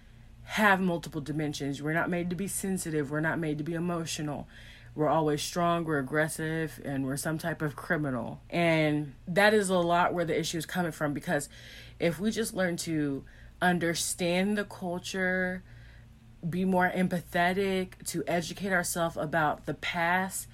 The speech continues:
that has done nothing but set my people up for failure, then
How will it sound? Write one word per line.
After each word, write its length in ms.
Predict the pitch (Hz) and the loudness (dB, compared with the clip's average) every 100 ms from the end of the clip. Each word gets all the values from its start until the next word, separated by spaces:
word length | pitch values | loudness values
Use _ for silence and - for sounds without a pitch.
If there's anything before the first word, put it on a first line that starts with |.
| - - - - | -20 -20 -20 2
that 180 | 170 165 | 4 4
has 380 | 170 151 147 - 143 113 - | 2 0 0 -6 -14 -14 -6
done 280 | 160 180 170 | 0 2 4
nothing 340 | 170 175 190 | 2 2 -2
but 160 | 165 165 | -2 -2
set 540 | - 180 170 - - - - - - | 0 2 2 2 -6 -10 -20 -20 -2
my 180 | 160 180 | 4 6
people 280 | 190 190 190 | 4 -2 2
up 160 | 175 | 0
for 140 | - 170 | 0 -6
failure, 720 | - 180 180 214 214 214 220 - - - - - - | -4 -2 0 0 2 2 0 -8 -20 -20 -20 -20 -16
then 520 | - 170 208 196 190 | -4 4 6 6 2